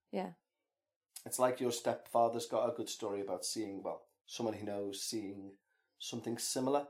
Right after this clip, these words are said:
Speaker 2: or something akin to that, something described as, like, exceptionally too tall for a human.
Speaker 1: Yeah.
Speaker 2: Um, walking through the woods. So it's an interesting one. I do, I, I don't know. See, there's a lot of podcasts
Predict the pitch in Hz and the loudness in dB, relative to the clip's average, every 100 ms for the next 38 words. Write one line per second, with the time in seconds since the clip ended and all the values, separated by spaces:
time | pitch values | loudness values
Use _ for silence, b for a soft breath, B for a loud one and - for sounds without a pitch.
0 | - _ 110 113 107 107 104 - 117 117 | -10 _ -8 -6 -6 -8 -6 -4 -2 0
1 | 120 123 - - 113 113 104 101 - _ | 0 0 -6 -10 -8 -6 -8 -10 -16 _
2 | _ _ - 120 - - 113 110 107 104 | _ _ -6 -2 -2 4 8 8 6 2
3 | 104 98 98 98 90 - - 208 - - | -4 -4 -4 -6 -8 -2 0 -2 -6 -10
4 | - - 131 - 110 107 107 104 98 110 | -12 -6 -6 4 4 4 0 -4 -4 -4
5 | 107 101 - _ 185 170 185 - _ _ | -4 -6 -12 _ 2 2 0 -10 _ _
6 | - 101 101 95 95 - _ _ 117 110 | -6 -6 -6 -8 -10 -12 _ _ -4 0
7 | 107 104 107 - 107 98 101 104 - - | 0 0 -6 -6 -6 -4 -6 -6 -10 -10
8 | - - _ _ _ _ B B B B | -12 -18 _ _ _ _ B B B B
9 | _ - 185 196 190 220 - 190 180 180 | _ 0 2 4 4 4 4 6 4 4
10 | 151 156 220 190 - 151 - 170 220 240 | 2 2 2 0 2 2 2 8 8 8
11 | 233 - _ - - 160 170 175 214 - | 6 2 _ -2 0 4 8 10 10 8
12 | - 170 - 160 - - - - | 8 6 8 4 4 -2 -4 -6